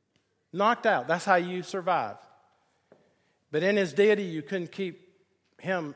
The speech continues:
in the grave. And so he's raised, and the victory is ours. And you know what it's like now being a, you know, being a, and this, I close on this, but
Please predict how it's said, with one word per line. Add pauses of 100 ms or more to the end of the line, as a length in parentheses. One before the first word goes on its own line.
in
the
grave. (1600)
And
so
he's
raised, (120)
and
the
victory
is
ours.
And
you
know
what
it's
like
now
being
a, (520)
you
know, (460)
being
a, (100)
and
this, (100)
I
close
on
this, (340)
but